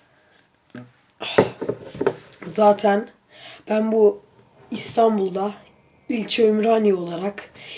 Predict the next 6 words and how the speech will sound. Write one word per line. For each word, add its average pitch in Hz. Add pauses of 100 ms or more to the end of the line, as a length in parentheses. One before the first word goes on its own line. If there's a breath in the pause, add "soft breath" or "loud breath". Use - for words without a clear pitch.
iki 240
tane 233
su -
tekleyen 220
kral 208
görüyorum. 180